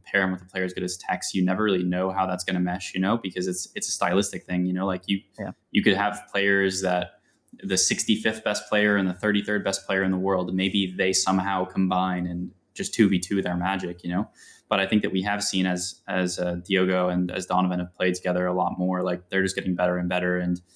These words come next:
Speaker 1: you know, when they started, it was a bit rough. I think the first ever cup they played in, they finished, like, top thirty-two or something. But ever since then, it's, like, consistently, you know, like, top four, top twos, winning,
Speaker 2: Yeah.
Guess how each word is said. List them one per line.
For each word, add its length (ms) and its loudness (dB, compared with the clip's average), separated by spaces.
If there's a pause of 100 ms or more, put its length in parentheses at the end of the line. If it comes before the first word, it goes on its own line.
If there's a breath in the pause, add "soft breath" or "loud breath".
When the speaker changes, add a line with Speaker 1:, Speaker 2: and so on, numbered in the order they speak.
(180 soft breath)
Speaker 1:
you 80 0
know, 100 4
when 80 6
they 100 4
started, 560 2 (800)
it 80 6
was 100 6
a 60 4
bit 220 2
rough. 260 2
I 60 0
think 140 -2
the 40 -6
first 300 -4
ever 440 -4
cup 260 -4
they 120 2
played 240 0
in, 100 2
they 140 -2
finished, 340 -2
like, 280 -4 (260 soft breath)
top 180 0
thirty-two 460 0
or 60 0
something. 420 2
But 240 -2 (220 soft breath)
ever 180 4
since 240 0
then, 180 0
it's, 160 -4
like, 300 -4
consistently, 640 -2
you 140 0
know, 160 0
like, 220 -4
top 260 -8
four, 180 0
top 240 -4
twos, 340 0
winning, 380 0
Speaker 2:
Yeah. 140 -6